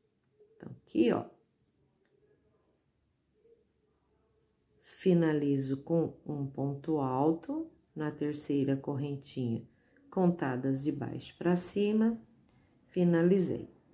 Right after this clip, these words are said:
Vamos aqui fazer a carreirinha só de pontinhos altos,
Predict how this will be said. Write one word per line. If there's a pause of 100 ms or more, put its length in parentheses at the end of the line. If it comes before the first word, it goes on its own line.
(1300)
Vamos
aqui
fazer
a
carreirinha
só
de
pontinhos
altos,